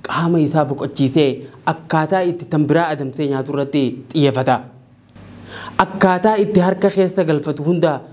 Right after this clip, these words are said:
turseeti qophii isaa xumura. Faallaa kanaatiin amala namaa keessaa dadhabaan ammoo namoonni hedduun waan tokkicha irratti xiyyeeffatan san galmaan gahachuu irratti hin xiyyeeffatan.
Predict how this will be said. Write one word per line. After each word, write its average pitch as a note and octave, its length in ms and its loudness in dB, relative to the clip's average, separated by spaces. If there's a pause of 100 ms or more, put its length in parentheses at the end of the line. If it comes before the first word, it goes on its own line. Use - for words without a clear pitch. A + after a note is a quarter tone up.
(200)
turseeti D3+ 600 0 (280)
qophii D3+ 300 2
isaa D3 200 0
xumura. D3 340 2 (920)
Faallaa A#3+ 400 2
kanaatiin G3 600 0
amala F#3+ 320 2
namaa F#3 300 -2
keessaa C#3 460 -4 (140)
dadhabaan F3 480 0
ammoo D#3 400 -2 (240)
namoonni F3+ 440 2
hedduun E3 400 0 (420)
waan F3+ 260 0
tokkicha F#3 380 0
irratti F#3 320 0
xiyyeeffatan E3 640 0
san D#3 220 0 (400)
galmaan C#3 460 0
gahachuu D#3 360 -2
irratti D3 220 0
hin C3+ 100 4
xiyyeeffatan. C#3 520 2